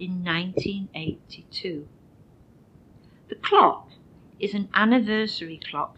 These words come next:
to commemorate fifty years of Saint Dunstan's. It has no glass because it is meant for a blind person.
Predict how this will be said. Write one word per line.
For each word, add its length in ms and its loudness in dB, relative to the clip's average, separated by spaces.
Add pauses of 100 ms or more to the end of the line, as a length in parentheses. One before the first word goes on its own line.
(120)
to 120 -16
commemorate 960 -6 (360)
fifty 340 -2
years 420 0
of 160 -10
Saint 320 -14
Dunstan's. 800 -10 (760)
It 160 -10
has 180 2
no 240 8
glass 680 -4 (260)
because 300 -4
it 160 -8
is 120 -6
meant 460 -2
for 120 -10
a 60 -8
blind 540 -10
person. 480 -16